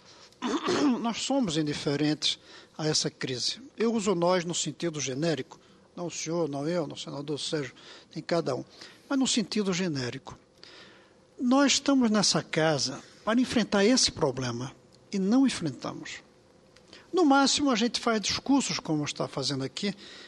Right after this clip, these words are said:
mas não consegue levar os outros a entrarem num processo de busca de caminho, de solução. Veja bem,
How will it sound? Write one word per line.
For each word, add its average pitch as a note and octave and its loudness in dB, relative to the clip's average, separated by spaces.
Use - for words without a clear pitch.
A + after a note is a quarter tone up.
mas C4+ 0
não D#4 6
consegue C4 2
levar A3+ 0
os C#3 -4
outros - -2
a G#3+ -2
entrarem A3+ 0
num A3 -2
processo G3 -2
de G#3+ -4
busca C4 0
de A#3 -2
caminho, G#3 0
de G3 -2
solução. G#3+ 0
Veja C4+ 4
bem, D#3 0